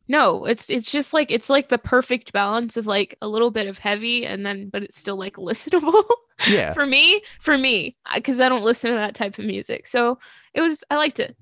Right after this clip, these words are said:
Speaker 1: I liked it a lot.
Speaker 2: So true. So Hayley Williams dropped a cover of Color Me In. Um,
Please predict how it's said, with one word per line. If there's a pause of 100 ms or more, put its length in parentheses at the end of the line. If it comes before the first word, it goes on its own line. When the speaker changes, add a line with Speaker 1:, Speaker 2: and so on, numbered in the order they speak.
Speaker 1:
I
liked
it
a
lot. (1160)
Speaker 2:
So
true. (560)
So (320)
Hayley
Williams
dropped
a
cover (420)
of (100)
Color
Me
In. (880)
Um,